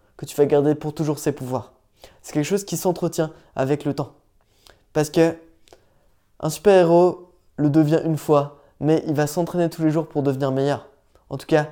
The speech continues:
les super-héros les plus performants, ceux qui vont réussir à sauver des gens et qui vont continuer sur le long terme. Je suis en train de te faire une théorie sur Marvel, mais là, c'est pas la question. La question, c'est que tous les jours,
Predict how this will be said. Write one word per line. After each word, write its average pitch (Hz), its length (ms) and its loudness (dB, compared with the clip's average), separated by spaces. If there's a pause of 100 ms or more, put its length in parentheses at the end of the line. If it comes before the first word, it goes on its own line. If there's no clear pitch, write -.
(380)
les 135 60 -4
super-héros 147 500 2
les 147 100 2
plus 143 320 -4 (300)
performants, 139 480 -8 (320)
ceux - 160 -18
qui - 80 -6
vont 135 140 -2
réussir 143 280 0
à 143 80 -2
sauver 143 300 -2
des 139 100 0
gens 135 220 -4 (200)
et - 40 -20
qui - 120 -8
vont 139 140 -2
continuer 147 380 -4
sur 143 180 -8
le 139 60 -2
long 135 140 0
terme. 123 280 0 (500)
Je - 180 -20
suis - 100 -2
en 135 180 0
train 151 160 -4
de 143 40 -2
te 151 100 -4
faire 143 160 0
une 143 80 0
théorie 147 240 2
sur 143 140 -4
Marvel, 139 360 2
mais 147 100 0
là, 190 120 6
c'est 190 140 2
pas 190 120 2
la 175 100 4
question. 165 340 -2 (260)
La 147 100 -2
question, 170 300 0
c'est 175 160 -4
que 147 220 -4 (640)
tous - 120 -4
les 175 100 4
jours, 156 300 0